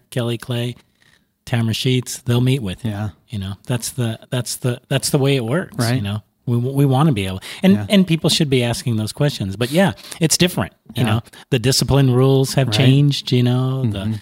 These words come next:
Speaker 1: the rules around graduation have changed. You know,
Speaker 2: Right.
Speaker 1: the way we spend our money, um, has changed. You know,
Speaker 2: Mm-hmm.
Speaker 1: the things that we can do and we can't, we can't do,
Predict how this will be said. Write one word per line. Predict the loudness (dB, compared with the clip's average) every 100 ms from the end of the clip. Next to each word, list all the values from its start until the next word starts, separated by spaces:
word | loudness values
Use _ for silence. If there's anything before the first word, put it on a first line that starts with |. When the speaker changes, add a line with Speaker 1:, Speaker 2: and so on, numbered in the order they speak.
| -12 -12
Speaker 1:
the |
rules | -6 -2 0 0
around | 2 2 2
graduation | 2 0 2 2 2 2 0 2
have | 0 0
changed. | 0 0 0 -2 -6 -8
You | -8
know, | -4 -2
Speaker 2:
Right. | -2 -2
Speaker 1:
the |
way | 0 2
we | 2 2
spend | 0 2 2
our | 2 0
money, | 0 0 0 -4 -10 _ _ -8
um, | -6 -6
has | -4 -4 -4
changed. | -2 -2 0 -2 -4 -6 -4
You | -2
know, | -2 -2
Speaker 2:
Mm-hmm. | -2
Speaker 1:
the | -2
things | 2 2 2
that | -2
we | -4
can | -4 0 2
do | 2 4
and | 2
we | 0
can't, | -2 -2 -2 -4 -8
we | -10
can't | -6 -6 -6
do, | -2 0 0